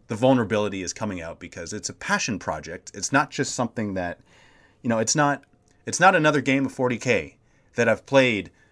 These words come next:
a thousand games of, and it, it's, I'll do another thousand more. It is something that I've been dreaming about for a while, and I wanna do, and I want to execute in a certain way, and have a certain vision for it.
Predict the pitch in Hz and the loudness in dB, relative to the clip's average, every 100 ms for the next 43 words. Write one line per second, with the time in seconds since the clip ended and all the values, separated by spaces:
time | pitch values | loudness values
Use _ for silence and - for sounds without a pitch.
0 | - 107 - 107 - 101 92 87 82 80 | -10 -2 4 4 4 -2 -6 -8 -8 -8
1 | 69 - - - 101 98 87 92 92 87 | -10 -16 -20 -14 -10 -10 -10 -12 -12 -10
2 | 82 - - - - 95 98 107 104 117 | -12 -12 -14 -14 -6 -4 -2 0 2 2
3 | 110 - 101 104 92 107 87 - - 113 | 0 -2 -2 -2 -2 -4 -4 -10 -10 -4
4 | 120 110 - 143 - 170 143 98 87 85 | -2 0 2 0 0 -6 -2 0 -2 -4
5 | - 92 82 82 80 113 156 131 87 76 | -10 -10 -8 -10 -6 0 2 2 -2 -8
6 | 76 82 - _ _ - 98 92 82 - | -12 -16 -20 _ _ -14 -6 -4 -6 -8
7 | 98 98 110 95 78 90 95 - 90 90 | -6 4 6 4 2 -6 -10 -14 -10 -4
8 | 101 131 139 95 87 87 90 90 104 107 | 4 4 4 0 -6 -8 -6 -2 -2 -2
9 | - 113 104 87 - 87 82 82 - 123 | -4 -4 -4 -8 -12 -12 -10 -6 0 0
10 | 107 95 85 85 85 87 - - 101 98 | 0 -4 -8 -8 -10 -6 -4 -4 -4 -6
11 | 87 78 78 71 69 | -6 -10 -12 -12 -12